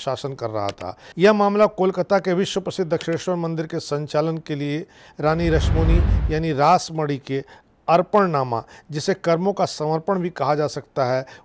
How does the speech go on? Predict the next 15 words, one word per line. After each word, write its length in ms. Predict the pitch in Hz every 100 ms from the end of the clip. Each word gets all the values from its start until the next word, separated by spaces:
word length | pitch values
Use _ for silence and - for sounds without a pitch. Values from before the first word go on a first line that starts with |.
| -
उससे 320 | 190 - 220
संबंधित 680 | - 160 156 156 165 185 -
मूल 280 | 151 165 151
याचिका 500 | 139 127 - 135 123
का 180 | 120 107
है। 160 | 98 - -
अब 140 | 180 175 -
फिर 140 | 233
इसे 200 | 202 202
जस्टिस 420 | 151 170 - -
बी 200 | 139 185
शराफ 380 | 165 165 156 156
की 140 | -
कोर्ट 360 | 135 143 147 139
में 220 | 139 139